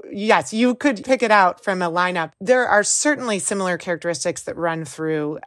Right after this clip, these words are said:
say, a Thomas Rivers Brown wine. There's kind of a silkiness to his wines. There's this kind of, uh, integrated, soft tannin that I think people really seek him out for.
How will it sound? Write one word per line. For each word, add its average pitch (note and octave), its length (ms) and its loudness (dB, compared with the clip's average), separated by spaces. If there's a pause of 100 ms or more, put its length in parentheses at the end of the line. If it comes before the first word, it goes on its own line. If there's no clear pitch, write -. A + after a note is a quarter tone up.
(120)
say, D#3 400 -2
a D#3 60 -8
Thomas D3+ 400 -6
Rivers C#3+ 220 -6
Brown E3+ 260 0
wine. D#3+ 280 -2
There's F#3 180 0
kind A3 180 -4
of G3+ 80 -4
a F3 80 2
silkiness G#3 680 -2
to G#3+ 120 -4
his G#3 200 -4
wines. G3 420 2
There's E3+ 500 0 (320)
this F#3 320 0
kind F#3 220 0
of, C#3 220 -4
uh, - 260 -8
integrated, F#3 800 2
soft - 680 4
tannin F#3+ 680 0 (340)
that E3+ 520 4
I F3 100 2
think F3+ 280 -6
people F3 320 0
really D#3+ 260 -2
seek D3+ 320 -6
him E3 120 -6
out D3 240 -4
for. G#3 320 4